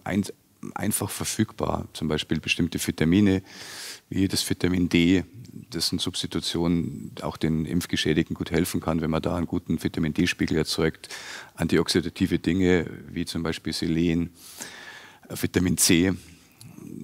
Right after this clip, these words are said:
Zink. Äh, dann gibt's natürlich auch viele Pflanzen, die, ähm, antientzündliche Wirkungen haben, wie zum Beispiel Kurkuma, Weihrauch und solche Dinge.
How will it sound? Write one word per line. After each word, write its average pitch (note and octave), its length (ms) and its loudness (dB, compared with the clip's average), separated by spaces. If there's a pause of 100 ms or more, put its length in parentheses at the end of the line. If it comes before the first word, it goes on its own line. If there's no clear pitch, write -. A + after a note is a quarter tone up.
(120)
Zink. - 460 -2
Äh, E2 300 -4
dann F2+ 120 0
gibt's - 220 0
natürlich F#2+ 340 2
auch - 80 -2
viele G2 200 0
Pflanzen, - 560 2
die, F#2 340 4
ähm, - 500 0
antientzündliche F#2+ 720 0
Wirkungen F2 420 2
haben, F2 460 2
wie - 80 -6
zum - 180 -4
Beispiel - 360 -4
Kurkuma, E2+ 640 2
Weihrauch D#2+ 420 2
und - 100 -8
solche F2 240 -4
Dinge. F2+ 300 0